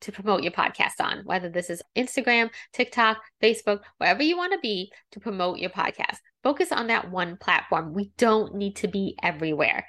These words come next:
Focus on the one platform that you can focus on and give all your attention to, to promote your podcast. I would say that the most important thing to do when you're simplifying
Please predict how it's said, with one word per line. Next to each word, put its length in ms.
Focus 320
on 320
the 100
one 260
platform 480
that 120
you 200
can 600
focus 360
on 180
and 140
give 160
all 100
your 140
attention 360
to, 200
to 260
promote 380
your 120
podcast. 680
I 80
would 140
say 160
that 120
the 60
most 220
important 420
thing 160
to 60
do 180
when 140
you're 100
simplifying 800